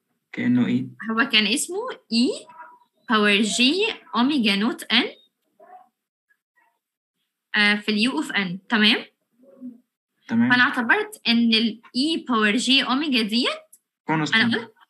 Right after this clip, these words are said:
Speaker 2: هسمي، اه، كونستانت واسمه ايه، فكأنها بقت اي باور ان.
Speaker 1: تمام.
Speaker 2: وجيت تحت شلت ال، ال، ال اي ديت، بدل ما هي كانت اي باور ان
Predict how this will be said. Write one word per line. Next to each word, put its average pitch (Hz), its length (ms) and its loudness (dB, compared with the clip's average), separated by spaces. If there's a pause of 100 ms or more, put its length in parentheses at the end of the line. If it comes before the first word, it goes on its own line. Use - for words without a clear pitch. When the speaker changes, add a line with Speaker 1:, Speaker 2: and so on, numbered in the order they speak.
(160)
Speaker 2:
هسمي، 233 480 -2
اه، 214 200 -2
كونستانت 523 500 -2
واسمه 294 380 -4
ايه، 185 240 -8 (1160)
فكأنها 285 520 -2
بقت 202 120 -10
اي 294 220 -4
باور 294 180 -4
ان. 185 300 -8 (920)
Speaker 1:
تمام. 185 460 -2 (520)
Speaker 2:
وجيت 262 320 -2
تحت 440 320 0
شلت 359 380 -4
ال، 269 300 -2
ال، 214 360 0 (580)
ال 214 220 0
اي 294 200 2
ديت، 262 380 0
بدل 240 200 2
ما 302 60 2
هي 302 100 0
كانت 233 220 -2
اي 285 260 -2
باور 247 160 0
ان 247 160 0